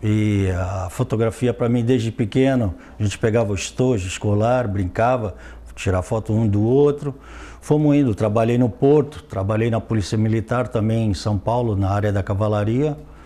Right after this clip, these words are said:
E hoje estamos atuando diretamente com a parte de eventos, casamentos, newborn. Tudo que pensa em fotografia nós estamos fazendo. Eu, minha esposa e nossos dois filhos, Pedro e a Natália.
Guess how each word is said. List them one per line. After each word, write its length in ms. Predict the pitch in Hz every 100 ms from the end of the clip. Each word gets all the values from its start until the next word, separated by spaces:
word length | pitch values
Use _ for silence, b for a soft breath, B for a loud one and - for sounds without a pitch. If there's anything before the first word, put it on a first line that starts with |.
| B B B -
E 100 | 117
hoje 180 | 123 110
estamos 380 | - 127 135
atuando 560 | 123 123 131 113 123 127
diretamente 760 | 120 113 110 - 107 110 110 -
com 280 | 127 117
a 120 | 95 78 - -
parte 280 | 104 - 104
de 300 | 98 87 78 B B
eventos, 720 | 95 82 90 127 131 110 107 -
casamentos, 880 | 104 87 90 95 120 131 107 -
newborn. 800 | 98 98 80 95 131 135 123 113 - B B B B -
Tudo 220 | 175 165
que 160 | 160 151
pensa 400 | - 151 139 143
em 80 | 131
fotografia 720 | 139 135 143 135 - 143 135
nós 180 | 131
estamos 240 | - 131 113
fazendo. 460 | 131 104 107 98 98
Eu, 220 | 110 127
minha 140 | 127
esposa 580 | 95 - 123 135 131 139 B B B -
e 60 | 117
nossos 520 | 117 113 107 - 101
dois 220 | 120 120
filhos, 340 | - 110 98 -
Pedro 480 | 131 127 131 147 147 127
e 80 | 123
a 40 |
Natália. 520 | 117 104 95 92 90